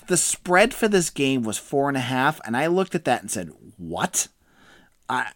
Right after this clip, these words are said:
I mean, Vegas usually knows what's going on.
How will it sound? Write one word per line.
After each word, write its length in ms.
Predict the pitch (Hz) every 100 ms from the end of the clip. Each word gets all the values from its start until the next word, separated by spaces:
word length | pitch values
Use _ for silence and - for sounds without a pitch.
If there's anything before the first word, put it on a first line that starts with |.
| -
I 80 |
mean, 200 | 156 139
Vegas 480 | 120 165 214 233 -
usually 380 | 185 165 151 131
knows 400 | 123 143 131 110
what's 220 | 113 113
going 320 | 135 117 98
on. 420 | 107 98 80 82